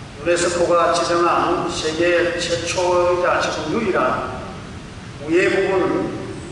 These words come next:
인류 무형 문화유산입니다. 이러한 택견을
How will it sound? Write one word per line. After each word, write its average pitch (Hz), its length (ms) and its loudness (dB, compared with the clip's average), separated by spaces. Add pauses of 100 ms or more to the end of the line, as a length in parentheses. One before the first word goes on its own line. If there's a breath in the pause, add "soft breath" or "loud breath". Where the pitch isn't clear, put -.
(580)
인류 160 180 -2 (520)
무형 151 520 -2 (240)
문화유산입니다. - 600 -2 (1300)
이러한 127 680 2 (520)
택견을 - 1120 0